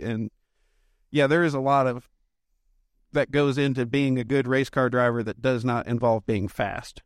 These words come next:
There's a, the whole giant list of things that you should do, um, just like you said, to be respectful. And, uh, I, like I said, I was trying to learn all of that and try and figure out how to also be fast at the same time, so.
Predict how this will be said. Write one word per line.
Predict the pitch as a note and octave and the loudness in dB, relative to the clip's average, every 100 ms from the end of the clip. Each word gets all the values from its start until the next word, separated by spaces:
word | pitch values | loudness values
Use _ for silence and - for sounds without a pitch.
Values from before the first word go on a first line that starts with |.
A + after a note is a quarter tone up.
| _ _ | _ _
There's | A#2 A2 | -4 -2
a, | A2 G2+ _ _ _ - | -4 -6 _ _ _ -2
the | A2 | -2
whole | G#2+ C3 B2+ B2 A#2+ A#2 _ _ _ _ _ _ | 0 0 0 -2 -4 -8 _ _ _ _ _ _
giant | C3+ B2 A#2+ | -2 0 0
list | B2 A#2+ - | 0 -2 -2
of | A#2 | -6
things | - B2 A#2+ A2+ | -2 0 0 -2
that | G2 | -4
you | B2 | -4
should | A#2 A#2 G#2+ | -4 -6 -2
do, | B2+ B2 A#2+ A2+ - _ _ _ _ - | 0 0 -2 -6 -12 _ _ _ _ -4
um, | A#2 G#2+ F2+ G2+ - _ _ _ | 0 0 0 -6 -10 _ _ _
just | C#3 - | -2 0
like | C3+ B2+ | -2 0
you | B2 | -2
said, | B2 G2+ | -2 -2
to | |
be | A2+ B2 | -2 -2
respectful. | G#2 - B2 - - G#2+ - _ - | -2 -2 -2 -2 -6 -10 -12 _ -6
And, | A2+ A2 G#2+ A2+ | -4 -2 -2 -2
uh, | G#2+ A2 G#2+ - _ _ | -2 -4 -8 -16 _ _
I, | A#2+ | -4
like | A#2 B2 B2 | 0 0 0
I | A#2+ | 0
said, | - A#2 | 0 0
I | B2 | 0
was | B2+ | -2
trying | - - B2 | -2 -2 -2
to | A#2+ | 0
learn | B2 B2 | 0 0
all | B2+ B2 | 0 0
of | A#2+ | 0
that | A#2+ A#2+ | 0 -2
and | B2+ C#3+ C3 - | -2 0 -2 -4
try | - A#2 | -2 -2
and | A2+ A2 | -2 -6
figure | - B2+ B2 | -4 0 0
out | A2+ | 2
how | A#2+ | 2
to | A#2+ | 2
also | B2+ - A2 | 0 0 -2
be | A#2 | -4
fast | - A#2+ A#2+ A2+ - | -2 -2 0 -2 -6
at | A#2 | -8
the | A2+ | -6
same | - A#2+ A2+ | -4 -2 -2
time, | C3+ A#2+ A#2 A2+ | -2 -2 -2 -4
so. | - A#2 | -4 -4